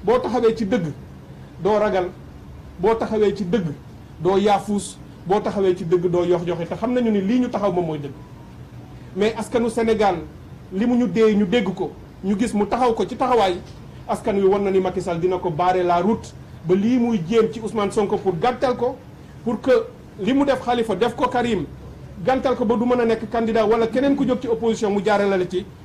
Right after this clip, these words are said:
loolu c'est terminé dans ce pays. Loolu lañ mooy liñ ci bëggoon yokk mu xam ko, ñuy rappeler,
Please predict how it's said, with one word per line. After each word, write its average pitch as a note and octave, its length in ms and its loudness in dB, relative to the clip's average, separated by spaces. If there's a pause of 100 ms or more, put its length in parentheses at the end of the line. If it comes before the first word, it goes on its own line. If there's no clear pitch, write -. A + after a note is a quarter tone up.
(180)
loolu E3+ 220 0
c'est E3 120 -6
terminé D#3 380 -4
dans D3 140 -4
ce C#3+ 120 -12
pays. C3+ 200 -8 (520)
Loolu G#3 260 2
lañ A3 180 0
mooy G3+ 220 2
liñ G#3 200 -2
ci A3 60 -6
bëggoon F#3+ 300 2
yokk F#3+ 260 0
mu F#3 120 0
xam A#3 220 0
ko, B3+ 200 -4 (480)
ñuy G#3 200 2
rappeler, C4 540 2